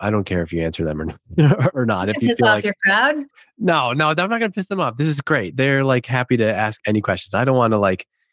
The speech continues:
Speaker 1: if you don't have a great answer, it's, it's totally fine. No pressure. How are you capitalizing on the current A I run with the head start that you have? And how do you plan to break through the clutter of the rush to be the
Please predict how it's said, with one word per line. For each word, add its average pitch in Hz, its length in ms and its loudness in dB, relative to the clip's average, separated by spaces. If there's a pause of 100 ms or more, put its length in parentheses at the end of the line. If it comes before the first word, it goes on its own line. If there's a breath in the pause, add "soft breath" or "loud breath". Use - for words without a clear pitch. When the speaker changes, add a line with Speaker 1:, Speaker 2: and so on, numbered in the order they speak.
(160)
Speaker 1:
if 120 100 -2
you 135 40 4
don't 139 80 4
have 127 100 2
a 117 40 0
great 110 240 2
answer, 95 200 -2
it's, 85 240 -4
it's - 160 -14
totally 90 260 -2
fine. - 260 -10
No 98 200 0
pressure. - 280 -6 (420)
How 135 120 2
are 160 80 6
you 165 80 4
capitalizing 120 580 0
on 101 80 0
the 98 100 -2
current 110 380 0
A 101 160 2
I 98 180 2
run 92 440 0
with 87 120 -2
the 85 80 -4
head 104 300 -6
start 101 420 -2
that - 120 -8
you 95 100 -2
have? 85 460 -4 (320)
And 87 80 -6
how 110 100 2
do 123 80 2
you 123 80 4
plan 110 300 -2
to 92 80 0
break 101 280 0
through 107 100 2
the 92 100 -2
clutter 92 340 0
of 85 160 -4
the 87 80 -2
rush 87 320 -2
to - 100 -8
be 92 200 0
the 85 240 -2